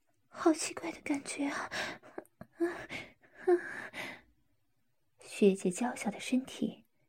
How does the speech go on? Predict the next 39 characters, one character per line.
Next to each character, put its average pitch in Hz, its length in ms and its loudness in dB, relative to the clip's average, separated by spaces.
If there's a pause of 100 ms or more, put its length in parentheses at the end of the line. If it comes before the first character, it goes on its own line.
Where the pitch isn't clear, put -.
(140)
微 320 100 6
微 320 120 0
绷 330 260 2
紧， - 260 -4 (1200)
她 - 160 2
皱 285 240 4
着 254 120 6
眼 208 260 10
睛 220 320 2 (460)
感 233 180 8
受 254 160 0
双 277 240 2
腿 208 160 6
间 247 180 2
陌 277 160 2
生 277 200 0
的 277 80 0
快 262 260 -2
感， - 320 -8 (1120)
放 233 260 2
松 247 300 4
了 220 280 -6 (340)
对 339 120 6
绑 220 220 4
架 254 160 0
犯 302 160 0
的 262 80 0
警 180 300 2
惕， - 380 -16 (840)
光 220 280 10
滑 214 160 4
的 190 80 4
后 208 280 6
背 196 460 0 (300)
贴 - 180 2
在 269 120 4
我 190 100 6
胸 262 260 6
前， - 480 -4